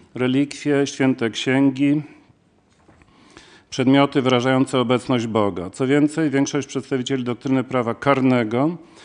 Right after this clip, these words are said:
skłania się ku wykładni językowej, wzmocnionej celowością i logiczną, w wyniku której przedmiot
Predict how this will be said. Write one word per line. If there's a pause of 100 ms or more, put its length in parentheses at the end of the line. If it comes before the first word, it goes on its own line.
(120)
skłania
się
ku
wykładni
językowej,
wzmocnionej
celowością
i
logiczną,
w
wyniku
której
przedmiot